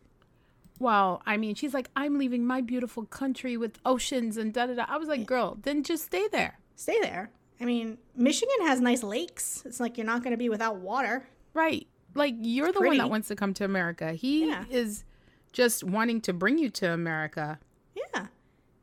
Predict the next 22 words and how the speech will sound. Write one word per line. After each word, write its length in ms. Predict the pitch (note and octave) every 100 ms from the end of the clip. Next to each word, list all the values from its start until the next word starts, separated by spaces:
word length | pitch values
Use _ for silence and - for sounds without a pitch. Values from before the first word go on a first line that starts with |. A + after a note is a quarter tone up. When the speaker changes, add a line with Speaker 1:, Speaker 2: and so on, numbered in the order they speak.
| _ _ -
Speaker 2:
You 120 | C4+
guys 220 | D4+ D#4
wanna 180 | D#4+ D4+
be 140 | C#4
together, 560 | C#4+ B3+ E4+ D4 G3+ C4
pick 160 | - D4+
a 40 | C4
country 320 | D#4 D#4+ A3+
to 60 | G3
stay 240 | - G4
in. 280 | F3+ E3 A3 _ _ _ _ _ _ _ _ _ _ _ _ _ _ _ -
It's 100 | -
kinda 340 | - A3 C4+ F#3
that 180 | F3+ F3
easy. 460 | G3 E3 D#3+ E3+ _ _ _ _ -
Is 180 | G#3+ A3+
it? 260 | B3 A#3+ - _ _ _
Maybe 220 | E3+ E3
not. 280 | D#3+ E3 D#3+ -
I 60 | F3+
don't 180 | E3 D#3
know. 180 | D#3+